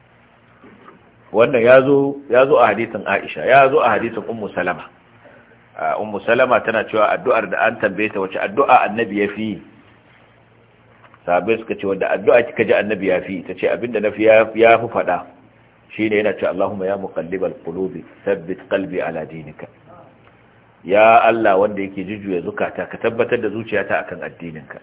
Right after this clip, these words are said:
Ta ce, "Ina yawan jin sa yana wannan. Yana cewa zukata suna tsakankanin yatsu biyu daga yatsun Ubangiji. Yana jujjuya yadda, yana jujjuya su yadda ya so. In ya so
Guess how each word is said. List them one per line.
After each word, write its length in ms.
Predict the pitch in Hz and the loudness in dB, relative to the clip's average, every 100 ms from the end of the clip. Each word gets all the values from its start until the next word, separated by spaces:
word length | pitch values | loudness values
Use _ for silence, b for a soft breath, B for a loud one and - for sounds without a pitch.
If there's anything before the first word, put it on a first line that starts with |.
| _ | _
Ta 80 | - - | -18 -10
ce, 320 | 95 82 76 | -8 -8 -10
"Ina 240 | 107 107 92 | -6 0 4
yawan 240 | 120 113 95 | 6 6 4
jin 220 | 113 92 | -6 -6
sa 80 | 90 | -4
yana 280 | 107 104 90 | -2 -2 -2
wannan. 280 | 90 82 78 _ b b b b 90 | -4 -6 -20 _ b b b b -4
Yana 240 | 107 98 | -2 -2
cewa 280 | - 101 92 | -2 -2 -2
zukata 400 | 127 - 104 117 113 | -2 -2 0 0 -2
suna 180 | 117 107 - | -2 -4 -6
tsakankanin 680 | - 90 - 113 117 117 117 | -10 -10 0 0 0 -2 0
yatsu 320 | 117 - 117 | 0 -2 -6
biyu 160 | 123 117 | -2 -2
daga 160 | 95 98 92 | 0 0 -2
yatsun 160 | 101 - | -6 -10
Ubangiji. 520 | 82 85 82 82 73 - _ b b b b | -10 -8 -10 -14 -18 -20 _ b b b b
Yana 240 | 95 123 104 | 2 4 2
jujjuya 600 | 101 123 107 120 117 104 | 0 -6 2 6 6 6
yadda, 160 | 90 90 87 | 0 -4 0
yana 120 | 117 107 | 2 2
jujjuya 400 | 110 113 104 95 92 | -4 -6 -2 -2 -2
su 40 | |
yadda 240 | 98 78 78 | -6 -6 -10
ya 40 | 71 | -12
so. 100 | 76 | -14
In 200 | 95 110 | -12 -6
ya 100 | 113 110 | -4 -4
so 320 | 117 117 113 | 0 0 0